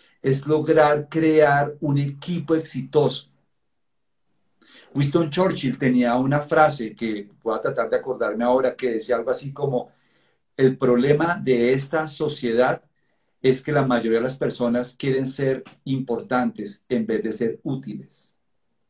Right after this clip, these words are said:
Y a mí cuando leí esa frase me pareció muy potente, porque cuando una sociedad donde todo el mundo quiere ser importante y no le interesa ser útil,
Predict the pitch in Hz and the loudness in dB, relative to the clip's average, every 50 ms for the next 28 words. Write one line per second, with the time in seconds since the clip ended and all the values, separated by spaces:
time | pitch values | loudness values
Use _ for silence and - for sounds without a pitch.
0 | _ _ _ _ _ _ _ _ _ _ _ _ _ _ _ _ _ _ - - | _ _ _ _ _ _ _ _ _ _ _ _ _ _ _ _ _ _ -20 -20
1 | - - - _ - 127 131 135 131 127 127 - 156 160 156 156 143 127 123 117 | -20 -20 -20 _ 0 2 2 4 4 2 2 2 2 4 4 4 4 4 2 2
2 | - 147 139 156 165 156 - 135 127 127 - 113 110 107 - 120 117 110 123 135 | 0 -2 0 2 2 2 2 0 -2 0 0 0 -2 -2 -2 -2 -2 -2 0 2
3 | 143 156 165 160 - - 165 156 160 175 175 165 143 123 110 101 98 95 - - | 2 2 0 0 0 0 0 0 0 0 -2 0 0 0 0 -2 -4 -10 -12 -14
4 | _ _ - _ _ - - - 143 131 131 139 165 160 151 151 170 180 185 190 | _ _ -20 _ _ -20 -12 -4 -2 -2 2 2 2 0 2 0 -2 0 0 0
5 | - - - 143 135 135 139 147 147 135 127 120 113 - 135 143 165 170 170 160 | -2 -2 -2 0 2 4 6 6 4 4 2 0 0 2 0 0 2 0 -2 -2
6 | - 170 170 160 147 - 165 165 147 147 156 123 - - 147 131 120 110 - 120 | -2 -2 -2 -2 -2 -6 -8 -8 -2 0 0 0 2 2 2 2 2 0 -2 -4
7 | 120 135 - - _ _ _ _ _ _ _ _ - 147 135 131 131 143 143 143 | -6 -6 -10 -16 _ _ _ _ _ _ _ _ 0 2 2 2 2 2 0 0
8 | 147 156 165 156 - 160 143 123 110 - 131 120 - - 139 135 151 160 165 151 | 0 -2 -4 -2 0 2 2 2 2 0 -4 -6 -4 -4 -2 2 2 2 2 2
9 | 151 123 113 113 110 - | 0 -4 -6 -8 -8 -10